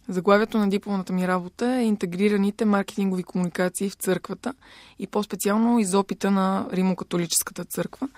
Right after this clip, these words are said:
Идеята дойде от моя дипломен ръководител, който ми я предложи. Идеята ми се стори много интересна и предизвикателството прекалено голямо, за да му откажа.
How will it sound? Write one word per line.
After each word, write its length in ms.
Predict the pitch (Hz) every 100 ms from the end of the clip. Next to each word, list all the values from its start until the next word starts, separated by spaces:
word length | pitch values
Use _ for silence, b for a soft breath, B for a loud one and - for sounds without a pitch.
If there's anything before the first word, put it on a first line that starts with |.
| B _ -
Идеята 560 | 196 226 220 233 254
дойде 500 | 214 214 196 208 208
от 160 | 196 185
моя 180 | 190 185
дипломен 420 | 185 - - 180
ръководител, 580 | 170 - 170 175 - 202
който 280 | - 180 185
ми 60 |
я 60 | 175
предложи. 720 | 170 165 165 165 165 214 277 - - - -
Идеята 420 | 208 196 208 196
ми 100 | 196
се 80 | -
стори 220 | 202 190
много 200 | 196 196
интересна 480 | 180 190 214 240 220
и 60 |
предизвикателството 840 | 208 196 185 - 196 196 - -
прекалено 440 | - 180 180 180 175
голямо, 320 | 170 175 180
за 100 | 180
да 280 | 175 175 170
му 180 | 170 165
откажа. 480 | - - - -